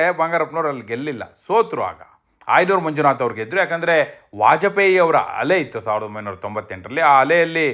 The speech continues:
ಆಯನೂರು ಮಂಜುನಾಥ್ ಅವ್ರು ಗೆದ್ರು. ಎರಡನೇ ಸ್ಥಾನ ಡಿ ಬಿ ಚಂದ್ರೇಗೌಡರಿಗೆ. ನೋಡಿ, ಡಿ ಬಿ ಚಂದ್ರೇಗೌಡರು ಕಾಂಗ್ರೆಸ್ ಇಂದ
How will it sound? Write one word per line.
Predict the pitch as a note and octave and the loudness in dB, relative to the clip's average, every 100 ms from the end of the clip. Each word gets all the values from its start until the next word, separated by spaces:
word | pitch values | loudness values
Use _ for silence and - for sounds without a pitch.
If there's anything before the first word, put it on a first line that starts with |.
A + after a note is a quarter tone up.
| - _ _ | -6 _ _
ಆಯನೂರು | A#2+ C#3 C3 | -2 0 -2
ಮಂಜುನಾಥ್ | A#2+ C#3 C3 A#2 | -4 -2 -2 -2
ಅವ್ರು | G#2+ | -6
ಗೆದ್ರು. | G2+ A2+ F#3 G3 - _ - | -8 -6 -6 -6 -14 _ -2
ಎರಡನೇ | B2 F3 G3+ G3+ F3+ | 4 4 4 0 2
ಸ್ಥಾನ | E3 F3 F#3 | 4 4 4
ಡಿ | C#3+ E3+ | 0 -2
ಬಿ | F3+ D3 | -2 -2
ಚಂದ್ರೇಗೌಡರಿಗೆ. | C#3 D#3+ C3+ B2 A2 G#2+ | 0 2 2 0 -2 -4
ನೋಡಿ, | D3 C3 | -4 -4
ಡಿ | C3+ E3 | -6 -4
ಬಿ | F3+ | -4
ಚಂದ್ರೇಗೌಡರು | E3 D3+ D3 C#3 F3+ F3 | -4 -2 -2 -2 0 2
ಕಾಂಗ್ರೆಸ್ | D3 D#3+ D3+ | 2 2 -2
ಇಂದ | C#3 | 0